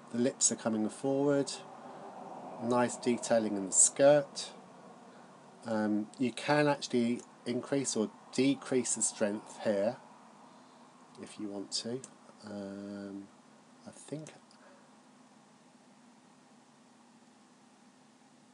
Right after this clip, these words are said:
I'm just gonna soften it slightly like that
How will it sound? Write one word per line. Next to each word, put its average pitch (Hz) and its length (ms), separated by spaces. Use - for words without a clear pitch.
I'm 98 320
just - 300
gonna 110 380
soften - 540
it - 140
slightly 104 440
like 101 260
that 98 540